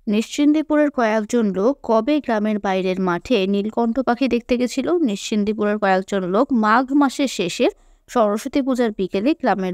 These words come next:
বাইরের মাঠে নীলকণ্ঠ পাখি দেখতে গেছিল। ও হলো খরগোশ, খোকা খরগোশ। কে কাকে বলেছিল? নবীন পালিত অপুকে বলেছিল।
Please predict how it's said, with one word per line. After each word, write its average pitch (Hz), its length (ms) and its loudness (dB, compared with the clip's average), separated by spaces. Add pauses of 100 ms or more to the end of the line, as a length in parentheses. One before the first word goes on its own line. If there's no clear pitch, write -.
বাইরের 185 380 -2
মাঠে 190 440 -2
নীলকণ্ঠ 196 520 -2
পাখি 208 340 0
দেখতে 185 340 -4
গেছিল। 175 420 -2 (840)
ও 254 180 4
হলো 285 260 4
খরগোশ, 156 600 -2
খোকা 240 340 0
খরগোশ। 175 600 -2 (300)
কে 277 180 4
কাকে 214 300 0
বলেছিল? 143 580 -4
নবীন 233 520 0
পালিত 233 540 0
অপুকে 202 420 0
বলেছিল। 135 540 -4